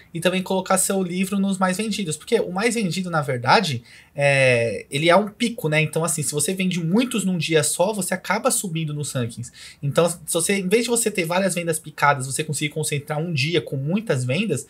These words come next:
você vai conseguir um destaque muito maior. Principalmente na Amazon, nesses lugares onde tem ranking, tá? Então, qual que é essa estratégia? Bom,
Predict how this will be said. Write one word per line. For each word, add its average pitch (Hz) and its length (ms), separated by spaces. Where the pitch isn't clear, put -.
você 156 200
vai 160 60
conseguir 165 320
um 180 80
destaque 196 560
muito 156 280
maior. 123 340
Principalmente 156 500
na 156 360
Amazon, 135 320
nesses - 200
lugares 135 320
onde 143 160
tem 151 160
ranking, 123 380
tá? 202 320
Então, 208 300
qual 262 200
que 254 80
é - 20
essa 233 140
estratégia? 147 560
Bom, 143 320